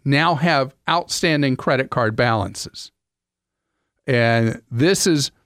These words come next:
not a good sign, because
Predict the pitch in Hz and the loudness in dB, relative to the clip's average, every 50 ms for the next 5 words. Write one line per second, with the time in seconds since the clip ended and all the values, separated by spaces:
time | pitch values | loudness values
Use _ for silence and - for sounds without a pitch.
0 | _ _ _ _ _ _ _ _ _ _ - 127 147 151 160 175 185 - 156 143 | _ _ _ _ _ _ _ _ _ _ -2 2 2 2 2 2 0 0 0 -2
1 | 131 120 151 135 117 113 - - 175 139 123 104 92 85 87 98 107 104 - 151 | 0 2 0 0 0 -2 -2 -2 0 2 2 0 0 -2 -2 -2 -4 -2 0 0
2 | 127 120 110 - - | 2 2 0 -2 -4